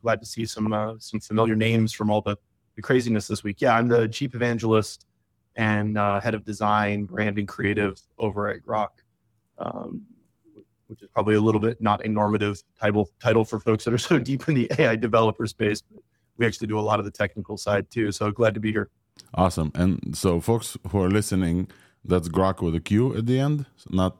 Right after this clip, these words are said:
Speaker 2: X's Grok. And you guys have been
Speaker 1: Teamed up.
Speaker 2: around for a little longer than
Speaker 1: Right.
Speaker 2: them. But just in case folks get confused, there's, like, a few confusion points here. And I think, uh,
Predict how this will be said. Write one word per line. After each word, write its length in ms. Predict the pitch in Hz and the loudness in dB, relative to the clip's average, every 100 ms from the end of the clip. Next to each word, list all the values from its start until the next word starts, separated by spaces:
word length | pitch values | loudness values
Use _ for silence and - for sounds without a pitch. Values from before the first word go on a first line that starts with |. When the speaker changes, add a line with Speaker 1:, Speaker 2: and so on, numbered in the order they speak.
| - | -4
Speaker 2:
X's 340 | 90 - 107 | -4 -2 -2
Grok. 300 | 104 117 131 - - - - | 0 -2 -4 -14 -20 -20 -2
And 360 | 92 90 87 82 | 2 4 2 2
you 140 | 95 | 2
guys 200 | 101 104 | 4 2
have 160 | 107 92 | 2 2
been 140 | 98 | 4
Speaker 1:
Teamed 80 | 98 | 4
up. 60 | 92 | 4
Speaker 2:
around 300 | 92 90 - _ _ _ | 2 -2 -4 _ _ _
for 140 | 92 | 0
a 40 | 98 | 4
little 220 | 113 110 | 4 4
longer 340 | 101 95 87 | 2 2 0
than 200 | 87 95 | 2 4
Speaker 1:
Right. 100 | 95 | 4
Speaker 2:
them. 360 | 98 90 85 92 - - | 4 2 0 -4 -12 -10
But 260 | 90 101 87 | 0 0 2
just 260 | 101 113 101 | 2 2 2
in 160 | 110 | 2
case 240 | 113 107 - | 4 2 2
folks 300 | 104 101 92 | 0 0 0
get 240 | 98 92 | 0 2
confused, 380 | 110 147 143 107 | 0 2 2 2
there's, 160 | 95 | 0
like, 140 | 95 90 | 0 -2
a 60 | 85 | -2
few 120 | 110 | 0
confusion 380 | 107 104 107 104 | 0 2 0 0
points 280 | 113 104 - | 0 -2 0
here. 180 | 104 92 - - | 0 -2 -4 0
And 240 | 107 101 101 | 2 2 2
I 60 | |
think, 360 | 95 143 139 | 2 2 0
uh, 80 | - | -6